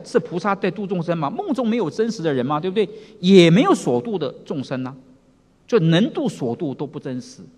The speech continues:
所以这个叫不颠倒心。那个不颠倒心跟常心呢，它的背后是什么？是对于一切法空性的了达，所以是空慧。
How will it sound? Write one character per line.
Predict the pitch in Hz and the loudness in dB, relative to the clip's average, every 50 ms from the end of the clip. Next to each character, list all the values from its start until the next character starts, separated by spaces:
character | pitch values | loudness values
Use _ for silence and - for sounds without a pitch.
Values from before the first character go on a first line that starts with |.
| _ _ _ _ _ _ | _ _ _ _ _ _
所 | _ - 190 | _ 2 2
以 | 175 | 2
这 | - 269 | 2 -4
个 | 220 | -6
叫 | 190 180 139 | -6 -6 -6
不 | - - 254 | -6 -8 -10
颠 | - - 226 220 208 196 190 196 196 190 | -10 -6 -4 -2 -2 0 -2 -2 -6 -6
倒 | 196 123 92 82 80 90 101 | -8 -10 -10 -10 -14 -16 -18
心。 | - - 110 107 135 - _ _ _ _ _ _ _ _ _ _ _ _ _ _ - 269 | -18 -16 -14 -14 -16 -16 _ _ _ _ _ _ _ _ _ _ _ _ _ _ -6 0
那 | |
个 | 269 262 | 0 0
不 | 269 - - 415 | 0 0 -4 -6
颠 | 302 - 403 392 381 392 403 403 - | -6 -2 -2 -2 -2 -2 -4 -4 2
倒 | 320 311 202 165 165 | 4 4 4 4 4
心 | 160 - 233 226 | 2 -2 -4 -4
跟 | 214 233 220 | -2 -2 -4
常 | - - - 107 127 160 208 | -4 -4 -4 -4 -2 -2 -4
心 | 208 - 208 208 202 | -4 -4 -4 -4 -2
呢， | 202 202 202 196 - - - | -2 -4 -6 -10 -14 -20 -12
它 | - - 220 | -8 -4 -4
的 | 208 | -4
背 | 196 - - 415 381 339 269 220 | -4 -4 -4 -4 -4 -2 -2 -2
后 | 175 - 214 170 147 | -2 -2 -4 -4 -4
是 | 139 - | -6 -4
什 | 135 123 | -6 -6
么？ | 113 | -6
是 | 110 - 180 | -6 -8 -12
对 | 165 - 220 170 | -6 -4 -2 -2
于 | 135 123 135 139 165 202 220 - - - - _ _ | 0 -2 -2 -4 -6 -6 -8 -14 -18 -20 -20 _ _
一 | 262 262 | -10 -8
切 | - - 262 185 | -4 -2 -2 -2
法 | - - 107 98 - - | -2 -4 -8 -10 -12 -14
空 | - - 196 - 311 320 330 339 339 349 320 | -14 -14 -12 -10 -10 -10 -10 -10 -8 -8 -8
性 | - - 240 190 | -8 -6 -6 -6
的 | 151 135 117 | -4 -6 -6
了 | 117 117 113 101 87 87 90 - | -6 -6 -8 -8 -10 -14 -16 -14
达， | 107 110 120 - _ _ _ _ _ _ | -12 -12 -12 -14 _ _ _ _ _ _
所 | _ - 135 | _ -10 -10
以 | 117 | -10
是 | - - | -10 -14
空 | - - - 143 143 143 | -18 -16 -14 -12 -12 -10
慧。 | - 156 113 | -10 -10 -12